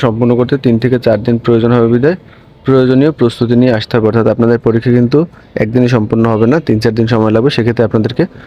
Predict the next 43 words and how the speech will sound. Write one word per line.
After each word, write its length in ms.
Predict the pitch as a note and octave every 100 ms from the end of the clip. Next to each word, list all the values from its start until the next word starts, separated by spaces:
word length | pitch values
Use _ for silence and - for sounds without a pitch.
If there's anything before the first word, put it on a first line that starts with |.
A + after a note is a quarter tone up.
| - - -
ভালো 160 | G#2+ A2
মতো 140 | A#2+ C3 -
প্রস্তুতি 360 | A#2 - A#2+ A#2
নিয়ে 140 | A#2+ F#3 - -
তারা 160 | - A2 G#2+
যেতে 160 | A2+ A#2+
বলেছে। 260 | A2 G#2 D#3 F3+ - - - - - -
এবং 140 | B2 B2+ A2+
আপনাদের 300 | B2 B2 B2 - - - A#2
আবেদন 240 | A#2+ C3 B2+
করার 160 | C3+ B2+
সময়, 220 | C3+ C#3+ F#3+ - -
অর্থাৎ 280 | G2+ A2 G#2+ -
আবেদনপত্র 400 | G#2 A2+ A2 A#2+ A#2+
যখন 180 | A#2 B2 A2
লিখবেন, 240 | A2 B2+ A#2+
তখন 160 | A#2 G#2+
বিজ্ঞপ্তি 300 | G#2 A#2 - A2
নাম্বারের 280 | G#2 A2+ A2
প্রয়োজন 240 | A#2+ A2+ A2+
হবে। 100 | C3+ C3
বিজ্ঞপ্তি 300 | A2 A2+ A#2 A#2
নাম্বারটি 300 | A2+ A2+ A#2+
হলো 160 | A#2 E3 F#3+ - - - -
আইএসপিএন 500 | A#2+ C3 - D3 C#3 B2+
নৌ 100 | C3 C#3+
দুই 80 | A#2+
হাজার 140 | A#2+ -
চব্বিশ 280 | A#2 A#2 A#2
বাই 100 | A#2+ A2
একশো 140 | - A#2+
ছয় 180 | B2+ C#3+
এবং 100 | A#2+ A2
তারিখ 180 | G#2+ G#2+ A#2
হলো 100 | B2+ A2
বারো 160 | G#2 A2+
আট 60 | G#2
দুই 80 | G#2
হাজার 160 | G2+ G2
চব্বিশ। 280 | G#2+ G#2 D#3+ - _ -
তো 40 | A2
আপনারা 180 | - B2+
যে 60 | B2+